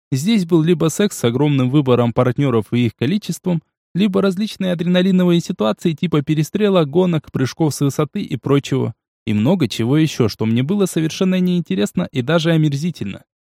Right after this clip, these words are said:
Чтобы совсем уж не строить из себя моралиста, я выбрал стриптиз в исполнении фигуристой красотки.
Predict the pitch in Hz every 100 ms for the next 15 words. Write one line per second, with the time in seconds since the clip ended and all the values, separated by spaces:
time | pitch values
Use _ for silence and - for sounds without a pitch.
0 | _ _ - 143 135 127 139 127 - 120
1 | 107 - 120 - 135 120 98 110 - 120
2 | 127 120 110 143 190 - 170 - _ _
3 | - 190 214 220 214 190 - 190 226 -
4 | 160 - 190 208 208 185 - 170 196 180
5 | - 151 143 135 147 - 123